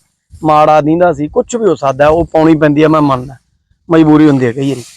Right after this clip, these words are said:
ਤਾਂ ਉਹ ਵੀ ਇੱਕ ਬਹੁਤ ਵੱਡਾ ਰੀਜ਼ਨ ਯੋਗਦਾਨ ਦੇਊਗਾ, ਜਿੱਥੇ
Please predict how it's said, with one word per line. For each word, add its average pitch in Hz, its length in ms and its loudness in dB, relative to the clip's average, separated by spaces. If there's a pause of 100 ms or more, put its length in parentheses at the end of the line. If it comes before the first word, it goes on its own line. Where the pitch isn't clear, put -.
(600)
ਤਾਂ 214 100 0 (200)
ਉਹ 220 160 4
ਵੀ 254 140 2
ਇੱਕ 202 160 -4
ਬਹੁਤ 208 240 0
ਵੱਡਾ 196 300 2
ਰੀਜ਼ਨ 190 420 0 (420)
ਯੋਗਦਾਨ 170 500 2
ਦੇਊਗਾ, 180 360 2
ਜਿੱਥੇ 165 400 -2